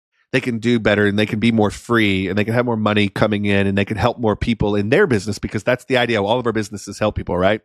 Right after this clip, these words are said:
Um, but people that, like, have decided, "I'm done with my job.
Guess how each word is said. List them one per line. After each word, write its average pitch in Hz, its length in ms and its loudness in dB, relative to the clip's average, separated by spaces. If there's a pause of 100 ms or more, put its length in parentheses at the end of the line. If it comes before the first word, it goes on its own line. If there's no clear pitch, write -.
(540)
Um, 120 420 -2 (920)
but 135 100 -4
people 180 300 2
that, 160 200 0
like, 127 280 2
have 120 100 -8
decided, 120 400 0
"I'm 117 100 -2
done 123 160 2
with 120 120 -2
my 113 80 2
job. 113 540 0